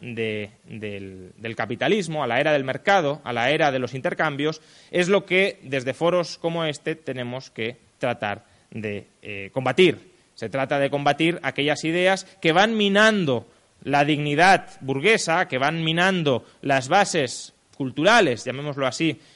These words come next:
de la economía capitalista, para que esas bases culturales no se desmoronen y con ello, con ellas el capitalismo no deje de ser funcional. Porque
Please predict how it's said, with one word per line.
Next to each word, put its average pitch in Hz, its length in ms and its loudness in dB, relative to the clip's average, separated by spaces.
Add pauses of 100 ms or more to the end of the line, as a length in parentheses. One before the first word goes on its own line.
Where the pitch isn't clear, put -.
(140)
de 151 340 2
la 135 100 0
economía 139 460 -2
capitalista, 180 800 0 (160)
para 175 260 4
que 185 380 0
esas 156 280 -4
bases 165 300 -2
culturales 156 540 0
no 139 80 -6
se 143 120 -6
desmoronen 143 640 -2
y 151 120 -4
con 165 180 -4
ello, 131 340 -2 (360)
con 165 160 0
ellas 135 200 -2
el 143 80 -6
capitalismo 127 680 -4 (200)
no 135 160 -4
deje 131 240 -2
de 123 120 -2
ser 120 180 -6
funcional. 143 560 0 (500)
Porque 143 680 -2